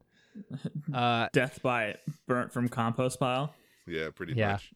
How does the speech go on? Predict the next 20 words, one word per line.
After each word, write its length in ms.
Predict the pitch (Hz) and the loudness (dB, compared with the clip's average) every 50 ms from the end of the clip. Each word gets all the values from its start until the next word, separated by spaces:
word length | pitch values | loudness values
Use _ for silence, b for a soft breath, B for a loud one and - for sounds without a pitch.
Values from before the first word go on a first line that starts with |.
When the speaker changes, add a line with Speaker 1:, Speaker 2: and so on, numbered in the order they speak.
| - - 143 | -10 -8 -6
Speaker 1:
D-, 180 | - 147 - | -4 -2 -2
Joey 260 | 143 139 151 143 156 151 | 2 4 4 4 4 2
just 280 | 143 131 - - 139 | 0 -2 -4 0 6
Speaker 2:
There's 220 | 139 135 143 135 120 | 8 10 10 10 8
Speaker 1:
sinks 280 | 151 143 143 151 - | 6 6 6 6 6
Speaker 2:
no 60 | 143 | 2
Speaker 1:
in 80 | 135 135 | 2 2
and 60 | 135 127 | 2 0
gets, 160 | 120 - - | 0 0 0
like, 160 | 123 117 110 | 0 0 0
luaued 680 | 113 110 110 113 117 123 123 113 113 117 117 123 123 - | 0 0 2 4 4 4 4 4 2 2 0 0 -2 -2
for 80 | 127 | -2
the 100 | 113 120 | 0 2
next 280 | 117 117 120 - - - | 2 2 2 0 -2 -2
forty-eight 340 | 135 117 113 117 117 113 113 | 0 2 2 2 2 2 2
hours 320 | 113 117 113 117 117 - | 2 2 2 0 0 0
till 120 | - 117 | 0 2
they 100 | 113 113 | 2 2
find 300 | 113 - 110 107 113 113 | 2 0 0 2 4 4
him. 240 | 117 120 131 147 147 | 4 4 2 0 -2